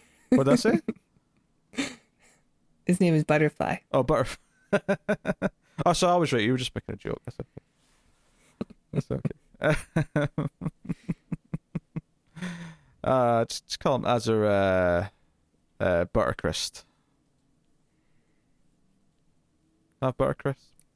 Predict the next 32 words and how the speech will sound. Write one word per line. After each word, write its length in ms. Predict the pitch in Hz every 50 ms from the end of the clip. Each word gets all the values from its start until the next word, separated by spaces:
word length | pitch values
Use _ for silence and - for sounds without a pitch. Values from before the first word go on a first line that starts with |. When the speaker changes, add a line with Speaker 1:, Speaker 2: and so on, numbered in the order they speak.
| _ _ _ _ _ _ _ _ _ _ _ _ _ _ _ _ _ _ _ _ _ -
Speaker 2:
Buttercrisp? 560 | 170 180 180 170 - - 170 214 240 - - - _ _ _ _ _ _ -
Speaker 1:
Buttercrisp. 480 | 135 110 - - - - 101 - - 208
Speaker 2:
Is 60 | -
that 100 | 190 180
a 60 | 175
British 300 | - 170 170 165 180 -
thing? 260 | - 208 202 214 220 - _ _ _ _ _ - -
Speaker 1:
Yeah, 480 | - 85 78 67 - - - - - - - 50 -
yeah. 80 | - - - _ _ _ _ 135
It's, 160 | 131 _ _ _ -
it's 100 | - _ _ _ _ _ _ _ _
whatever. 260 | - - - - - - _ -
Doesn't 140 | 123 107
matter. 160 | 80 71 - - _ _ _ - - -
Anyway. 240 | 143 135 110 90 82 - _ _ _ _ -
Uh, 180 | 131 139 165 180 - 587
<laughs> 140 | 587 - -
Speaker 2:
Are 40 | 185
they 120 | 170 156
crackers? 600 | - - - 143 151 - - 247 254 254 - - - _ _ _ _ _ _ _ _ _ _ _ _ _ _ _ _ _ -
Speaker 1:
No, 280 | 214 254 269 277 285
no. 300 | 269 233 202 202 214 208 208
It's 120 | 190 -
a, 100 | 202 196
it's 160 | 190 180 -
a, 140 | 196 185 175 - _ _ _ _ _ - -
it's 160 | - - -
a 40 | -
popcorn 560 | - 220 269 - - - 110 95 101 107 -
brand, 320 | - 98 95 98 98 101 110
if 160 | 107 - -
I 140 | 107 104